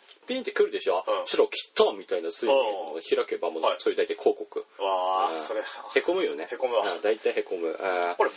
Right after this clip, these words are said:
Speaker 2: もしかして聞き取れないのかな？俺の、あれが。
Speaker 1: あれって何ですか？
Speaker 2: アドレスとか？
Speaker 1: あ、アドレスがですか？
Speaker 2: うん。
Speaker 1: あー、まあ、確かにその可能性もあるね。
Speaker 2: ね。
Speaker 1: 俺もこの前聞いてみたけども、
Speaker 2: うん。
Speaker 1: もうこいつ何言ってんだろうみたいな。
Speaker 2: やっ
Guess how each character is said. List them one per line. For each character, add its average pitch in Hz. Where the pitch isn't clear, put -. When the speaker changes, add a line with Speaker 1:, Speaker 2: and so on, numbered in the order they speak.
Speaker 2:
も 135
し -
か 190
し -
て -
聞 -
き -
取 294
れ 349
な 151
い 107
の 101
か 95
な？ 90
俺 104
の、 101
あ 98
れ 98
が。 120
Speaker 1:
あ 98
れ 98
っ -
て 85
何 82
で 107
す -
か？ -
Speaker 2:
ア -
ド 107
レ 104
ス -
と -
か？ 120
Speaker 1:
あ、 110
ア 107
ド 120
レ 131
ス 143
が 127
で -
す -
か？ 76
Speaker 2:
う -
ん。 -
Speaker 1:
あ 76
ー、 -
ま 107
あ、 -
確 233
か 165
に 123
そ -
の 202
可 202
能 196
性 202
も 175
あ 170
る 139
ね。 90
Speaker 2:
ね。 78
Speaker 1:
俺 196
も 214
こ -
の 214
前 214
聞 -
い -
て 151
み 147
た -
け 104
ど 92
も、 92
Speaker 2:
う -
ん。 -
Speaker 1:
も 139
う -
こ 139
い -
つ 147
何 285
言 269
っ -
て 110
ん 90
だ 87
ろ 87
う -
み 80
た 85
い 78
な。 76
Speaker 2:
や 76
っ -